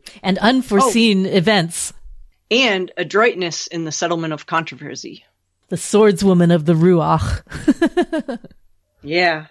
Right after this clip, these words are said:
Speaker 2: the wrath of the gods.
Speaker 1: The linguist and the programmer. <laughs> The task manager.
Speaker 2: The Valkyrie.
Speaker 1: Wow.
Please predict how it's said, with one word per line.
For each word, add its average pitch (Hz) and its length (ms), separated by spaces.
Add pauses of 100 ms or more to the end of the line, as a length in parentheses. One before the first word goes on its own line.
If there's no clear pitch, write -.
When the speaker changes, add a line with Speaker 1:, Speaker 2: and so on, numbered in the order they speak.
Speaker 2:
the 185 100
wrath 175 320
of 180 80
the 175 60
gods. 147 640 (400)
Speaker 1:
The 180 120
linguist 175 720
and 160 240
the 156 80
programmer. 151 720 (460)
<laughs> - 420
The 170 100
task 170 440
manager. 156 480 (1080)
Speaker 2:
The 156 100
Valkyrie. 151 760 (1300)
Speaker 1:
Wow. 117 440